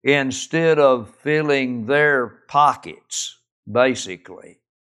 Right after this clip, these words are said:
They were just defiling the law and the temple and everything else, you know.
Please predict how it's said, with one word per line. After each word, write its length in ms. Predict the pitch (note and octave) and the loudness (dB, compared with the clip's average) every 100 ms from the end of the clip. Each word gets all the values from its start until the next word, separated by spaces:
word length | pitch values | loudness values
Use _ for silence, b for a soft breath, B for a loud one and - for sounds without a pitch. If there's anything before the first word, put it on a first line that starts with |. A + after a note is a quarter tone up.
| _ _ _ | _ _ _
They 300 | G#2+ B2 C3+ | 2 2 4
were 540 | C3 B2 A#2+ A2 G#2+ _ _ _ _ _ - B2+ | 0 -4 -4 -6 -8 _ _ _ _ _ -20 -8
just 440 | A#2+ C#3 A#2+ - | 2 2 2 -6
defiling 1000 | A#2 A2+ C#3 C3+ D3 D3 C#3 B2 A#2 G#2+ b b b _ _ _ - A#2+ | -10 -4 2 4 4 2 0 -2 -6 -12 b b b _ _ _ -20 -4
the 180 | A2+ | 2
law 720 | A#2+ B2+ C#3 D3 D3+ D#3+ D#3+ | 4 6 6 4 4 2 2
and 400 | C#3 A#2 A2 G#2 | 0 -2 -8 -12
the 120 | G2 G#2+ | -14 -8
temple 640 | E3 D3+ D3 D3 D#3 D3+ | -2 -2 -2 -6 -4 -4
and 460 | B2+ A#2+ A#2 A#2+ E3 | -4 -6 -10 -8 0
everything 560 | D#3 C3+ B2+ C3+ C3+ | 0 0 -6 -6 0
else, 400 | E3+ F#3+ A#2+ - | 4 4 2 -4
you 80 | A#2 | -12
know. 240 | G#2 E2+ | -12 -16